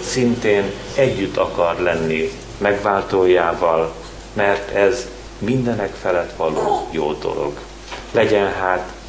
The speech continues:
teljes, legyen egész a családotok úgy, hogy együtt legyenek azok, akik emberi módon szeretik egymást, és együtt legyetek az Úrral, aki hiba nélkül,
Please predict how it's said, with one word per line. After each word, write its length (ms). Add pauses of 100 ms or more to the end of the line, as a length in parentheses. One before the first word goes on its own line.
teljes, 600 (760)
legyen 400
egész 680 (540)
a 100
családotok 760
úgy, 320 (500)
hogy 200 (380)
együtt 340
legyenek 440
azok, 340 (440)
akik 260
emberi 380
módon 600 (160)
szeretik 480
egymást, 540 (540)
és 160
együtt 320
legyetek 480
az 140
Úrral, 640 (380)
aki 280
hiba 300
nélkül, 640